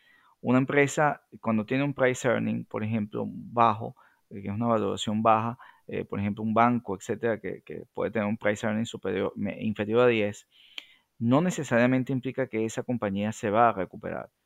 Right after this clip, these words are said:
de forma importante. Veamos más bien es cómo esa compañía está facturando y cómo se sostiene esa facturación en el tiempo. Yo creo que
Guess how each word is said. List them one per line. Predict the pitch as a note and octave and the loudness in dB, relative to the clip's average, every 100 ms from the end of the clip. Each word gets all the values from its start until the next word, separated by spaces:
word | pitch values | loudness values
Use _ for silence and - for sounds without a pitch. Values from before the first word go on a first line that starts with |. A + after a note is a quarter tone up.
| _ | _
de | - | -10
forma | G2 F#2 G2 | -8 -6 -6
importante. | G#2 G2+ - - _ _ _ _ | -8 -12 -14 -14 _ _ _ _
Veamos | - G2+ A#2 | 0 2 2
más | B2+ B2 | 0 0
bien | C#3 C#3 B2 | 0 0 -2
es | G#2+ | -8
cómo | _ C#3 D3 D#3+ | _ -4 -2 -2
esa | E3 | -4
compañía | D3+ A#2+ G#2+ | -4 -2 0
está | A2 A#2+ | -2 -4
facturando | C3 - A2+ A2+ | -8 -4 -2 -2
y | A#2+ | -2
cómo | G#2+ B2 | -4 -6
se | C3 | -8
sostiene | - - - D3 C3+ | -10 -14 -8 -4 -2
esa | G#2 G2+ | -4 -8
facturación | G#2 - A2+ - F2 | -16 -14 -12 -10 -8
en | D#2+ | -8
el | - | -8
tiempo. | - - _ _ _ - - - - | -12 -18 _ _ _ -20 -20 -20 -12
Yo | A2+ | -4
creo | B2+ B2+ | 2 4
que | D3+ C3+ | 4 2